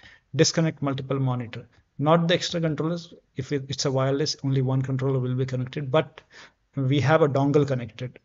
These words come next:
to the computer, disconnected. Disconnect multiple monitors. So try launching the game on single monitor. If you have any third-party services running, close it and then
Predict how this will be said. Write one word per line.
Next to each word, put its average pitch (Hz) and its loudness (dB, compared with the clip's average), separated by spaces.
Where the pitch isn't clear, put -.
to 135 -4
the 127 -4
computer, 117 -10
disconnected. 117 -8
Disconnect 185 2
multiple 156 0
monitors. 143 -4
So 131 -2
try 156 6
launching 143 2
the 143 0
game 135 0
on 131 0
single 131 0
monitor. 127 -4
If 131 -6
you 151 4
have 143 4
any 151 2
third-party 143 0
services 143 -2
running, 151 -4
close 135 0
it 151 -4
and 123 -4
then 156 -4